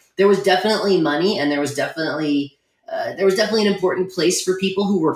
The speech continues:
kind of like Flair. You know what I mean? Like someone, like I said, like in the way that Tully could kind of communicate to the audience that someone might be ready for Flair.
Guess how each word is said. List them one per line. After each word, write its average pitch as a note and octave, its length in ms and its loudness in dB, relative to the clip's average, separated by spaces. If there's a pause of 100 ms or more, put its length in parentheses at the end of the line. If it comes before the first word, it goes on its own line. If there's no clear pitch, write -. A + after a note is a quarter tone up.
kind D3+ 320 -2
of C3 220 -4
like B2+ 340 -4
Flair. C3+ 800 -4
You D#3+ 100 -2
know D#3+ 100 2
what D3+ 140 0
I D3 100 4
mean? D3+ 180 2
Like C3 160 -2
someone, C#3+ 240 0
like C3 120 -2
I C3+ 60 0
said, C#3 320 -8 (220)
like B2+ 140 0
in D#3 100 2
the D3+ 100 4
way D3 180 6
that C#3+ 180 -4
Tully D3+ 340 -2
could - 160 -14
kind C#3+ 220 0
of C#3+ 120 -2 (220)
communicate D3 460 0
to C3 40 -4
the C3 120 0
audience C#3 380 0
that B2+ 100 -12
someone C3+ 340 0
might A#2+ 180 -2
be C3+ 120 -2
ready B2+ 260 -2
for A#2+ 100 -8
Flair. - 540 -2